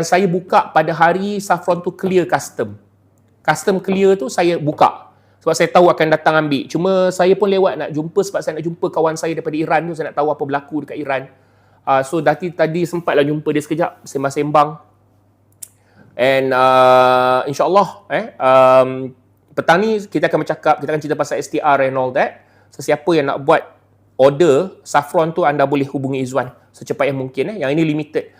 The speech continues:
Lepas tu memang kita akan naik harga. Saya rasa maybe dekat TikTok kita akan jual pada harga dua puluh lima. Mungkin dengan you all kita akan jual pada harga dalam dua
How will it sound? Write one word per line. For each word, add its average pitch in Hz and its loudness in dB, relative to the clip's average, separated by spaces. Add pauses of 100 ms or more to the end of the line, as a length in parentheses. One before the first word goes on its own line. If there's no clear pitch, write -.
(200)
Lepas 151 0
tu 165 -2
memang 160 -2
kita 147 -6
akan 139 -2
naik 143 -4
harga. 143 -2
Saya 147 -2
rasa 165 -4 (720)
maybe 185 -4
dekat 175 -2
TikTok 170 -2
kita 151 -16
akan 147 -2
jual 151 -2
pada 143 0
harga 139 -2
dua 143 -6
puluh 143 -4
lima. 160 -6
Mungkin 147 -4
dengan 143 -4
you 143 -4
all 147 0
kita 139 -10
akan 139 -6
jual 139 -4
pada 135 -2
harga 139 0
dalam 135 -2
dua 131 -8